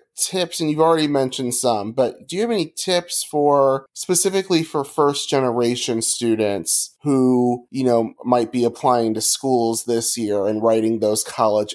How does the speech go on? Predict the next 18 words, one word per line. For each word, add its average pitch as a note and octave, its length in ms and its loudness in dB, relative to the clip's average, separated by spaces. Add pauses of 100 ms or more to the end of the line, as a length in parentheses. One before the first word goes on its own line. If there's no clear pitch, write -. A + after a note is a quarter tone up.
essays? G2 840 -2
What A#3 180 -2
sort E4+ 180 -2
of F#3 120 0
advice A2+ 680 0
or A#2 160 2
words A2+ 360 -2
of G#2 100 -4
wisdom G2+ 540 -2
would G2+ 200 -4
you A2 140 0
offer G#2+ 360 2
them F#2+ 460 -4
in A2 140 0
terms G#2+ 320 0
of F#2 140 0
writing F#2+ 420 0
those E2 340 -2